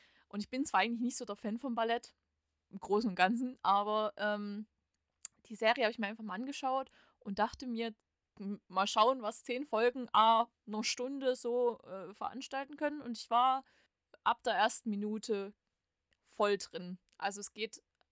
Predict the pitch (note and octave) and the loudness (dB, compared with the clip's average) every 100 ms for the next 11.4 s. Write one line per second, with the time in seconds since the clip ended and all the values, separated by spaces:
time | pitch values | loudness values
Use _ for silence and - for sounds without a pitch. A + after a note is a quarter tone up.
0 | _ _ _ - A#3 G3 G#3 G3 G3+ B3 | _ _ _ -4 0 0 0 2 4 4
1 | - - C#4 C4+ C4 C#4 _ - _ _ | 2 -2 -2 0 0 -2 _ -20 _ _
2 | _ - G#3 G#3+ G#3 A3 _ _ - F#3+ | _ -2 0 0 -4 -8 _ _ -12 -10
3 | G3+ A#3 B3 A3+ F#3 F3+ - G#3 G#3 G3 | -2 0 0 0 -2 -2 -4 0 0 -2
4 | F#3 - G3 F#3+ F#3 - G#3+ C#4+ - - | -6 -6 -6 -6 -8 -2 -2 -2 -8 -16
5 | _ _ _ - - B3 - - G3 F#3 | _ _ _ -6 2 2 2 -2 -2 0
6 | F#3 F#3 A3+ A#3+ A3 - G3 G3+ F#3+ G3+ | 0 0 -2 2 2 0 -4 2 2 2
7 | - _ _ _ G3+ - G3 A3 G#3 _ | -2 _ _ _ -6 4 6 4 -2 _
8 | G#3 G#3 G3 G3+ G3+ F#3 - _ _ _ | -6 -6 -8 -4 -4 -4 -8 _ _ _
9 | - G3+ G3+ G#3 G#3 G#3 F#3+ - G3+ F#3+ | -8 -8 -8 -6 -4 -4 -6 -6 -6 -6
10 | G#3 G3 F3+ - - A3 G#3 F#3+ E3+ F3+ | -8 -8 -8 -10 -6 -4 -2 -4 -8 -10
11 | F#3+ F3+ G3+ G3 | -12 -10 -6 -6